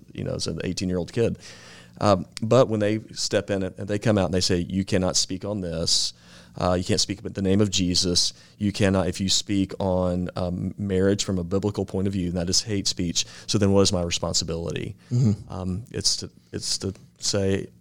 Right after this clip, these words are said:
Speaker 1: "Hey, you know, I appreciate your authority, but I serve an authority higher than you."
Speaker 2: Yeah.
Speaker 1: And it's God.
Speaker 2: Anytime the government forbids what God requires, requires what God forbids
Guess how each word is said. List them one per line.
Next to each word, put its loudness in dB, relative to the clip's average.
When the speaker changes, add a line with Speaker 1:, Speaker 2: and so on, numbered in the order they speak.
Speaker 1:
"Hey, 4
you 0
know, 0
I 2
appreciate 0
your -2
authority, -2
but 0
I 0
serve 2
an 0
authority -2
higher -2
than -2
you." -4
Speaker 2:
Yeah. 2
Speaker 1:
And -10
it's -2
God. -6
Speaker 2:
Anytime 10
the 10
government 8
forbids 6
what 4
God 8
requires, 6
requires 8
what 0
God 6
forbids 2